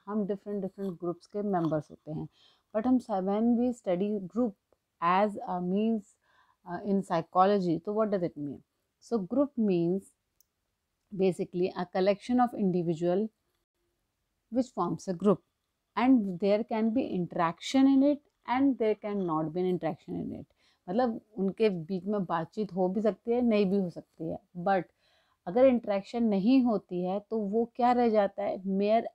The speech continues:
aggregation, मतलब एक collection of individual रह जाता है। But वही collection of individual के बीच में जब interaction होती है तब वो क्या बनता है, group।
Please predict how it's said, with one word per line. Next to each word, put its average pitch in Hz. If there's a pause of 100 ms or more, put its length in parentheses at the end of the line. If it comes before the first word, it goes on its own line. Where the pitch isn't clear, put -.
aggregation, 175
मतलब 180
एक 247 (140)
collection 202
of 233
individual 170
रह 175
जाता 151
है। 156 (500)
But 202
वही 202
collection 220
of 202
individual 190 (440)
के 208
बीच 208
में 214
जब 220
interaction 185
होती 226
है 220
तब 196
वो 180
क्या 180
बनता 160
है, 190
group। 160